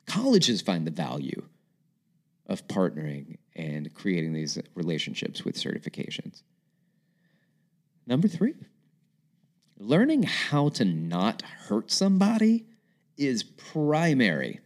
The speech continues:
Then optimizing outcomes is gonna be next. So going in and learning how to not hurt somebody, I think, is incredibly valuable. I know that you may work out on a regular basis. You don't think that you need to get certified, but you gotta learn how to not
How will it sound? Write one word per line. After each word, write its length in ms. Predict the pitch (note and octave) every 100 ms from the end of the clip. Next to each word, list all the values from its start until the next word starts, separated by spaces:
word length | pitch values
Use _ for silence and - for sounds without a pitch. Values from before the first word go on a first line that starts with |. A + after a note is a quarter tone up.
| _ _ _ _ _ _ _ _ -
Then 560 | A#2+ A3 C#4 F2+ F#2 - - _
optimizing 560 | A2 A2+ A2+ G#2 F2+ E2
outcomes 400 | D2+ - D2+ D2
is 100 | D#2+
gonna 160 | - C#2+
be 120 | B1+
next. 420 | A#1 - - - - _ _ _ _ _ _ _
So 220 | - C3
going 420 | A2 A#2 D#3+ A#3
in 320 | - A#2 C#3+ D#3+ E3+
and 380 | B2 G#2+ G2
learning 460 | G2+ A#2+ D3 C#3+ A2
how 480 | F#2+ - A2+ G#2+ A#2+
to 260 | - A2+
not 720 | F#2 F2+ E2+ D#2+ G2+ C3 - - _ -
hurt 200 | D#3+ E3
somebody, 600 | - E3+ D#3 D#3 D#3 D3 -
I 80 | A2
think, 240 | B2 G#2
is 180 | G2+ F2+ - _ -
incredibly 720 | A#2+ G#2+ - B2+ B2 G#2+ F#2+
valuable. 580 | D2 E2+ E2+ C2 G#1 - - _ _ _ _ _
I 200 | - F3
know 280 | E3+ A#2 A#2+
that 260 | A#2+ F2 -
you 280 | A#2 A#2+ E3+
may 140 | E3
work 240 | C3+ B2+ B2+
out 120 | A2
on 60 |
a 20 | G2
regular 340 | G2 F#2+ F2
basis. 480 | F2 E2 E2 E2+ D#2
You 180 | F#2 G#2+
don't 240 | G#2 C2+
think 160 | F#2+ F2
that 100 | -
you 80 |
need 180 | E2 E2+
to 60 | E2+
get 140 | D#2
certified, 580 | - G2+ G2 D2+ D2 D2
but 120 | E2
you 100 | -
gotta 220 | C4+ E4
learn 240 | G#2+ F#2+ E2+
how 220 | - G2
to 60 | D#2
not 240 | F#2 F2+